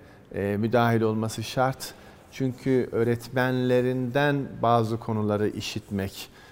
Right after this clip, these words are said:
e, ödevlerini öğretmenden almak, geri bildirimleri öğretmene vermek çocuklar açısından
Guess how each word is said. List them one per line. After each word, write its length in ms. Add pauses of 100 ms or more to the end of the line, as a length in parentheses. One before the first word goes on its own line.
(220)
e, 420
ödevlerini 800
öğretmenden 800
almak, 680 (300)
geri 260
bildirimleri 720
öğretmene 640
vermek 440
çocuklar 460
açısından 640